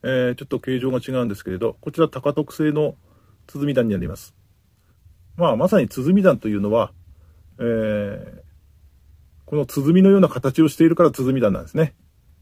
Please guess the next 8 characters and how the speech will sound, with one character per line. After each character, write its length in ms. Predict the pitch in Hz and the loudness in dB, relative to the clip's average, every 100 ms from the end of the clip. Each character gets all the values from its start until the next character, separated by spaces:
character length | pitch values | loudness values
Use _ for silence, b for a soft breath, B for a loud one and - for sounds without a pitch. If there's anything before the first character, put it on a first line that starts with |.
| _ _ _ _ _ _ _ b b _ _ _ _ _ _ _ _ _ _ _ _ _ _ _ _ _ _ _ | _ _ _ _ _ _ _ b b _ _ _ _ _ _ _ _ _ _ _ _ _ _ _ _ _ _ _
は 80 | 175 | -4
い、 80 | - | -2
え 200 | 165 165 | 0 0
ー、 40 | 156 | 0
こ 120 | 156 | -2
ち 80 | 170 | 2
ら 80 | |
が、 260 | 175 156 - | 4 2 -2